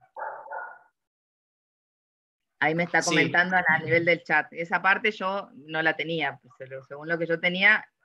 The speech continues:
Speaker 1: nadie la había presenciado, pero bueno, ahí la doctora Doris me ac-,
Speaker 2: Claro.
Speaker 1: me acorda que sí, que sí había, había presenciado la convulsión de un profesional.
Speaker 2: Y muchas veces, muchas veces estas pacientes por ahí aparecen estos grises, estos grises que dicen, "Bueno, le hacemos media carga",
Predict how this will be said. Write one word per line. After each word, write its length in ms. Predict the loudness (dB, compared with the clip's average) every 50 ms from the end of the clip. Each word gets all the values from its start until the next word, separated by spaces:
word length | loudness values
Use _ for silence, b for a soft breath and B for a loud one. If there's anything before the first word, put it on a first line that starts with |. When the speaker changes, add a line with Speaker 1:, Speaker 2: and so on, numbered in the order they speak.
| _ _
Speaker 1:
nadie 300 | 0 2 2 4 4 2
la 120 | 2 0
había 220 | 2 2 0 0 0
presenciado, 680 | -4 -12 _ _ -20 -20 _ -8 -6 -6 -6 -8 -14 -18
pero 160 | -18 -18 -16
bueno, 200 | -16 -14 -14 -14 -14
ahí 220 | -12 -12 -10 -6
la 140 | -2 -2 -2
doctora 320 | -2 -2 -4 -2 -2 0
Doris 240 | 0 0 0 -2 -4 -6
me 80 | -6 -6
ac-, 80 | -6
Speaker 2:
Claro. 200 | -4 -4 -4 -4 -6
Speaker 1:
me 80 | -12 -14
acorda 760 | -10 -6 -6 -6 -4 -2 -2 -2 -2 -2 -6 -14 -16 -16 _ _ _ _ _
que 100 | -16 -14 -10 -6
sí, 280 | -4 -4 -4 -6 -8 _ _ _ _ _ _ _ _ _ _ _ -6
que 100 | -6 -6
sí 160 | -4 2 4
había, 760 | 4 6 6 6 6 6 6 4 4 2 0 -2 -2 -6 -10 -14 -18 _ -20 _ -8
había 400 | -6 -2 -2 0 0 0 -2 -2
presenciado 720 | -6 -12 -12 -10 -12 -12 -8 -4 0 0 2 2 0 0
la 180 | 0 -2 -2 -4
convulsión 460 | -4 -8 -8 -10 -8 -6 -6 -6 -6
de 60 | -6
un 80 | -8 -8
profesional. 540 | -10 -12 -12 -12 -14 -12 -10 -8 -8 -10 -10 _ _ _ _ _ _ _ _ _ _ _ _ _ _ _ _ _ _ _ _ _ _ -6
Speaker 2:
Y 120 | -4 -2 0
muchas 380 | 2 2 2 2 2 2 2
veces, 420 | 4 2 2 2 0 -2 -2 0 0
muchas 260 | 0 0 2 0 -2
veces 260 | -2 -2 -4 -4 -6
estas 200 | -4 -4 -4 -4
pacientes 420 | -4 -6 -2 0 0 0 0 0
por 140 | -2 -2 -2
ahí 240 | 0 0 0 0 0
aparecen 420 | 0 -2 -2 -2 -2 0 0 -2
estos 240 | -2 -2 -4 -4 -4
grises, 560 | 0 0 0 0 0 -4 -6 -6 -8 -8 -8 -10
estos 240 | -14 -6 -4 -4 -2
grises 360 | 0 0 0 0 0 -2 -2
que 80 | 0 0
dicen, 240 | 0 2 0 0 0
"Bueno, 140 | 0 0
le 60 | 0 0
hacemos 240 | -2 -4 -2 0
media 300 | 0 0 0 0 -4 -4 -2
carga", 320 | -4 -4 -4 -4 -8 -12